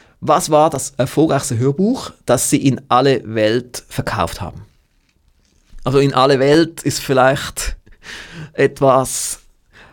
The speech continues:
falsch überlegt. Also unsere Hörbücher gibt's ja nur auf Deutsch. Das heißt, unser Hauptmarkt ist Deutschland, der zweite Markt ist Schweiz, der dritte Markt Österreich. Und dann halt noch weltweit alle Leute, die Deutsch sprechen.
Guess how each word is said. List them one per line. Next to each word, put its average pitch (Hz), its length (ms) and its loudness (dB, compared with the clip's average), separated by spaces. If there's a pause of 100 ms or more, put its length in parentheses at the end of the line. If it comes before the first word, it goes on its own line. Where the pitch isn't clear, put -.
falsch 127 480 0 (380)
überlegt. 143 920 2
Also 131 180 -2 (400)
unsere 175 320 4
Hörbücher 165 300 4
gibt's 156 140 0
ja 139 60 0
nur 131 120 2
auf 131 120 0
Deutsch. - 680 -6 (320)
Das 110 140 -6
heißt, 156 380 2 (160)
unser 131 280 -4
Hauptmarkt 156 480 2
ist - 160 -14
Deutschland, 160 640 0 (300)
der 113 80 -4
zweite 123 280 0
Markt 120 300 -2
ist - 160 -12
Schweiz, 175 580 -4 (360)
der 107 60 -10
dritte 139 260 -2
Markt 117 500 -2
Österreich. 98 540 -6 (440)
Und 117 120 -6
dann 143 120 4
halt 139 120 2
noch 135 180 0
weltweit 135 720 0
alle 127 180 4
Leute, 120 240 0
die 117 160 -6
Deutsch 90 320 -2
sprechen. - 600 -10